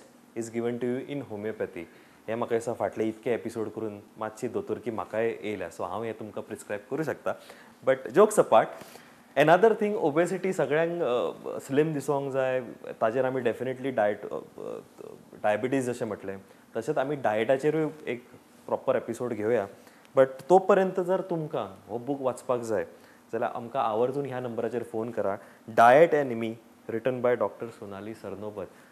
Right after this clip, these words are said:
हातूर again होमिओपॅथी कशें तुमकां ट्रीट करता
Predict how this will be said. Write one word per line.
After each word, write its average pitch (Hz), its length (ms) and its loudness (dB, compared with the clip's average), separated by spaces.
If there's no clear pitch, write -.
हातूर 131 420 -8
again 135 320 0
होमिओपॅथी 120 460 -6
कशें 117 280 -6
तुमकां 123 280 -4
ट्रीट 110 300 -6
करता 101 300 -10